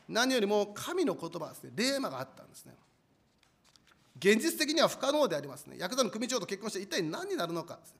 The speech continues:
親からも捨てられて、ただでさえ日本人と結婚するのはどういうことなんだですね。戦前生まれのお父さんからもうですね、えー、拒絶されたのであります。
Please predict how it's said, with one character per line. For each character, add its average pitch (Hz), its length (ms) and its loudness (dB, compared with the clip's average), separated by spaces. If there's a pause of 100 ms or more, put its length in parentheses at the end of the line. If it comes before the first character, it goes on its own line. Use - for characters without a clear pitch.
(160)
親 170 220 4
か 269 100 4
ら 269 80 8
も 269 380 6 (400)
捨 - 100 -12
て 202 100 0
ら 196 120 8
れ 185 80 2
て、 139 180 -4 (680)
た 208 100 0
だ 214 80 4
で 202 40 0
さ 214 120 4
え - 40 4
日 185 100 6
本 226 140 4
人 262 80 0
と 220 80 -2
結 175 160 -4
婚 226 120 -2
す 240 80 -2
る 196 60 0
の 139 40 -4
は 120 80 -10
ど 170 60 2
う 233 40 2
い 285 40 0
う 294 40 -2
こ 302 80 -4
と 311 60 -2
な 302 80 2
ん 294 40 -2
だ 196 100 -2
で - 60 -14 (180)
す - 40 -20
ね。 160 120 -12 (400)
戦 180 220 2
前 175 100 4
生 180 80 4
ま 190 100 4
れ 180 60 2
の 180 100 2
お 175 60 0
父 208 120 2
さ 185 120 0
ん 180 60 -4
か 208 100 4
ら 190 200 4 (280)
も 151 260 -2
う - 40 -10
で - 80 -16
す - 80 -14
ね、 196 320 -2
え - 680 -16
ー、 - 20 -16
拒 160 100 -4
絶 185 140 2
さ 214 120 -2
れ 220 80 -4
た 247 100 0
の 240 80 -4
で 220 80 -2
あ - 20 -2
り 156 60 -6
ま 151 120 -10
す。 - 120 -20